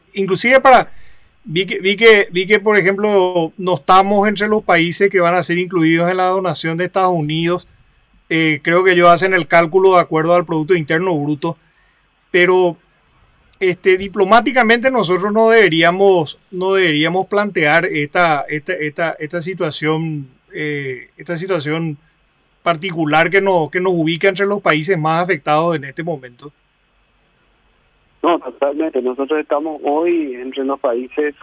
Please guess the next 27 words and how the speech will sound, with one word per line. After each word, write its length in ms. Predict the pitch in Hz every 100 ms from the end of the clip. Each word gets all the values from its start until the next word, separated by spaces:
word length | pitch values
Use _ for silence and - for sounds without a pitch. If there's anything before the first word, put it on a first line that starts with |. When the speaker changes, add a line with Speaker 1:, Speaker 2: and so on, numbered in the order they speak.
| -
Speaker 2:
con 200 | 127 127
una 460 | 123 135 135 113 -
mayor 520 | 131 123 131 131 117 -
tasa 300 | 127 - 127
de 60 |
mortalidad 600 | 131 131 143 135 123 123
por 160 | 131 131
millón 340 | 131 120 117
de 100 | 123
habitantes. 560 | 123 139 120 113 - 147 _ _ _ _ _
Entonces 380 | 123 120 120 139
nos 160 | 143 151
están 300 | 139 131 139
mirando, 640 | 139 123 131 143 139 117 _ _ _
este, 680 | 120 - 123 120 113 107 113 -
realmente 800 | 120 117 120 131 120 123 143 131
con 160 | 139
preocupación 800 | 135 135 143 135 127 - 120 131 - _ _ _ _ _ _
desde 240 | 123 127
otros 400 | 117 117 131 135
estados. 460 | 123 127 120 131 139 _ _ _ _ 120
Eh, 600 | 123 120 117 113 107 101 _
y 300 | 135 127 127 120
también 460 | 127 117 120 127
el 120 | 135 135
mecanismo 540 | 139 127 120 131 127
covax, 420 | 127 120 135 139